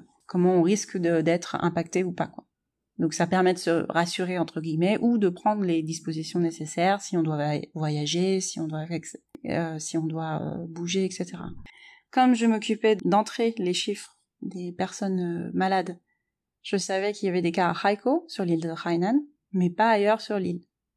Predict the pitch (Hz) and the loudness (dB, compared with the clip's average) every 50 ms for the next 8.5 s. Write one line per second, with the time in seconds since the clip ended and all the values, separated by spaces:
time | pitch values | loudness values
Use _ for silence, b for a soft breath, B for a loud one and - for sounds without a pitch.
0 | _ _ _ _ _ _ - 185 175 - 226 220 220 233 226 214 196 190 185 190 | _ _ _ _ _ _ -6 -6 -2 2 2 2 2 2 2 2 2 2 2 2
1 | 202 202 196 190 185 185 185 175 170 165 - - 180 180 180 185 180 175 170 175 | 2 4 4 4 4 2 2 0 0 -2 -2 -2 0 0 0 0 -2 -4 -6 -8
2 | _ _ _ - - - 165 - - - 196 170 151 151 - - - - 170 156 | _ _ _ -20 -14 -12 -12 -6 -2 0 0 0 0 -4 -8 -6 -4 -4 -2 -2
3 | 160 160 156 156 160 160 - - 170 165 165 160 160 160 160 - 160 160 160 175 | -2 -2 -2 -4 -4 -6 -8 -8 -6 -6 -6 -6 -6 -6 -6 -4 -4 -2 0 2
4 | 208 262 302 294 - _ _ _ _ _ _ _ _ _ _ _ _ _ _ _ | 2 2 2 0 -2 _ _ _ _ _ _ _ _ _ _ _ _ _ _ _
5 | _ - - 180 - 190 180 202 202 - 185 156 147 - 160 160 160 165 - 175 | _ -14 -12 -6 -2 0 2 2 2 2 2 0 0 0 0 0 0 0 0 0
6 | 160 165 - - - 185 170 156 151 147 139 151 - - - - - - 143 165 | 0 0 -2 -6 -6 -4 -2 -2 -2 0 -2 -2 -2 -4 -6 -10 -8 -4 -2 -2
7 | 170 - 175 160 165 165 165 160 165 196 254 302 294 - - - _ _ - - | -2 -2 -4 -6 -6 -6 -2 0 2 2 2 2 0 -4 -10 -18 _ _ -8 -6
8 | 185 170 185 185 214 240 - - - | -2 0 2 2 2 2 0 -2 -4